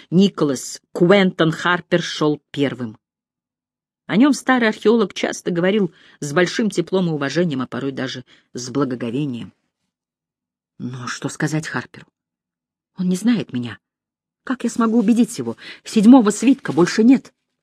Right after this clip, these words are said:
«Доверься ему», прошептал Дурайт. «Хороший человек. Верь ему».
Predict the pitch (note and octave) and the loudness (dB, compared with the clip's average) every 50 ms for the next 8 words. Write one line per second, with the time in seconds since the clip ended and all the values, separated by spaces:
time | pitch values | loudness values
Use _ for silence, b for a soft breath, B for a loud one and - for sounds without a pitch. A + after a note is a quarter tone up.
0 | _ _ _ _ _ _ _ _ - D3 C#3+ - D#3+ D#3+ - - - - D#3+ D3 | _ _ _ _ _ _ _ _ -14 -12 -10 -10 -10 -10 -10 -12 -10 -10 -10 -8
1 | C#3+ D#3 D3 - _ _ _ _ _ _ _ _ _ _ _ _ - - B2+ - | -8 -10 -12 -14 _ _ _ _ _ _ _ _ _ _ _ _ -8 -8 -6 -4
2 | - C3 - - C3+ C3 B2 B2 B2 B2+ B2+ B2 - - _ _ _ _ _ _ | -6 -6 -4 -4 -4 -4 -4 -4 -6 -6 -6 -10 -12 -16 _ _ _ _ _ _
3 | _ - - - D#3 - - - - - - - - - - - - - - _ | _ -18 -16 -14 -12 -12 -12 -12 -14 -14 -16 -18 -16 -16 -18 -20 -20 -20 -20 _
4 | - _ _ _ _ _ _ _ _ _ _ _ _ _ _ _ _ - - G#2+ | -20 _ _ _ _ _ _ _ _ _ _ _ _ _ _ _ _ -16 -12 -10
5 | A#2+ A#2+ B2+ A#2+ E2+ - - - - | -8 -8 -10 -10 -14 -18 -20 -20 -20